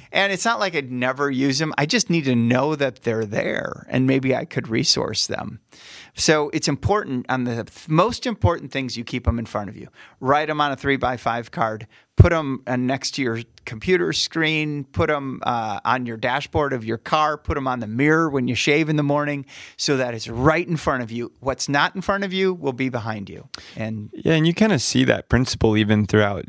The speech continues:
Speaker 2: Jewish practice in the Old Testament of
Speaker 1: Yes.
Speaker 2: God encouraging the people to keep the word, like, before their eyes, on the doorpost of their house, that
Speaker 1: That's
Speaker 2: they're
Speaker 1: right.
Speaker 2: setting up memorial stones to remember the things that God has done. It's like this principle of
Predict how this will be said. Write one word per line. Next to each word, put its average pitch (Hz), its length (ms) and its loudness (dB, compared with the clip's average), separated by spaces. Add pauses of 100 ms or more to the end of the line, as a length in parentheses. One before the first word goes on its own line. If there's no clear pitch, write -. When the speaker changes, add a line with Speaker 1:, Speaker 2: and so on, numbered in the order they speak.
Speaker 2:
Jewish 113 340 4
practice 107 460 0
in 110 80 6
the 104 120 4
Old 120 180 4
Testament 104 420 0
of 104 60 2
Speaker 1:
Yes. 113 140 -2
Speaker 2:
God 110 200 2
encouraging 107 520 2
the 104 60 2
people - 280 0
to 104 80 2
keep - 340 0
the 110 80 4
word, 104 420 2
like, 104 200 0
before 113 320 2
their 104 180 2
eyes, 104 540 2
on 101 260 2
the 104 80 2
doorpost 110 520 4
of 101 60 0
their 101 120 2
house, 110 560 0
that 110 80 -2
Speaker 1:
That's 120 80 -2
Speaker 2:
they're 107 80 6
Speaker 1:
right. 110 80 2
Speaker 2:
setting 117 340 4
up 110 60 2
memorial 107 560 2
stones 101 420 2
to - 100 -2
remember 107 340 4
the 104 120 2
things 104 300 2
that - 100 0
God 104 220 2
has 101 180 -2
done. 107 240 2
It's - 200 -2
like 110 200 -2
this - 240 0
principle 113 600 2
of - 160 -2